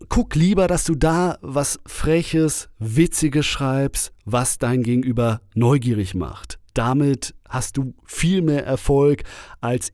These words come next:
immer wieder mit den langweiligen Standard- und „Hey, guckt, was ich für ein Nice-Guy-Typ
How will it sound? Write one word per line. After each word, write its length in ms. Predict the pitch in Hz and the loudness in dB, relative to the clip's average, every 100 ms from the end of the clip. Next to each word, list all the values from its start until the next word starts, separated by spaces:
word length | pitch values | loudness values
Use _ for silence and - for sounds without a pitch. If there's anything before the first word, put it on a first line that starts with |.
| - | 0
immer 600 | 170 190 185 180 165 135 | 2 4 2 2 0 0
wieder 380 | 147 151 156 139 | -2 2 2 2
mit 180 | 131 | 0
den 300 | 131 131 123 - - - | 0 0 0 -4 -18 -12
langweiligen 1080 | 101 113 131 165 165 143 143 143 135 123 127 | -4 0 2 2 2 2 2 2 0 0 0
Standard- 1000 | 123 - 117 123 123 123 120 117 - - - _ _ _ - | 0 -2 -2 0 0 0 -2 -4 -8 -16 -16 _ _ _ -6
und 480 | 127 127 120 - - | -2 0 0 -2 0
„Hey, 600 | 131 139 120 107 107 - | 0 0 -2 -8 -16 -6
guckt, 280 | 143 - 127 | -6 -4 -4
was 160 | 117 | -4
ich 160 | 131 - | -6 -4
für 100 | 123 | -2
ein 100 | 120 | 0
Nice-Guy-Typ 920 | 117 123 - - 120 120 - 123 113 | 0 -2 -4 -2 -2 -2 -2 -2 -2